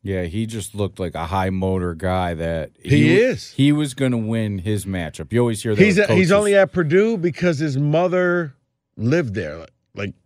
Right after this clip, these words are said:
Speaker 2: yeah, it's like some weird thing. Like, I don't know if he's adopted or whatnot, but yeah, she just happened to be from West Lafayette. So he's like, "Well, I'll
Speaker 1: That's
Speaker 2: just
Speaker 1: r-
Speaker 2: play for Purdue."
Speaker 1: Right. Exactly. And, and <laughs> but that, that's a dude that wins his matchup.
Speaker 2: Right.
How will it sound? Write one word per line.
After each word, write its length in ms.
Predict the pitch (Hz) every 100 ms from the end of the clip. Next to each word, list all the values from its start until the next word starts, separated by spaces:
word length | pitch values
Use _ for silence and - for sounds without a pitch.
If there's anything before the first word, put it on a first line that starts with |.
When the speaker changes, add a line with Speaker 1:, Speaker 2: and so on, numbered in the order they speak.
| _ -
Speaker 2:
yeah, 300 | 135 147 104
it's 140 | 117
like 160 | 143 120
some 320 | - 175 151
weird 360 | 127 160 160 -
thing. 360 | 151 151 123
Like, 240 | 113 107 -
I 120 | 104
don't 120 | 139
know 80 | 135
if 80 | 120
he's 160 | 120
adopted 580 | 87 76 123 143 156 143
or 80 | 113
whatnot, 560 | 104 123 117 120 117 80
but 120 | 104
yeah, 240 | - 123 110
she 240 | - 135
just 180 | 131 113
happened 320 | 107 127 127
to 40 | 117
be 160 | 131
from 480 | 117 123 123 123 98 -
West 320 | 92 123 113
Lafayette. 600 | 123 135 135 143 185 -
So 100 | -
he's 200 | 104 123
like, 180 | 135 135
"Well, 300 | - 160 190 _ _ -
I'll 80 | 104
Speaker 1:
That's 120 | 131
Speaker 2:
just 80 | 101
Speaker 1:
r- 40 |
Speaker 2:
play 160 | 185 190
for 140 | 196
Purdue." 340 | 190 220 254 - _ _ _ _
Speaker 1:
Right. 320 | 101 98 78 - _ - - _
Exactly. 580 | 415 254 107 95 113 120
And, 200 | 127 120 110
and 360 | 135 113 - -
<laughs> 0 |
but 960 | 196 - _ - - - - 135 160
that, 240 | 143 151 117
that's 220 | 151 165
a 40 |
dude 220 | 151 156 147
that 120 | 139
wins 340 | 117 131 120
his 180 | 123 110
matchup. 360 | 104 101 85 -
Speaker 2:
Right. 220 | 135 62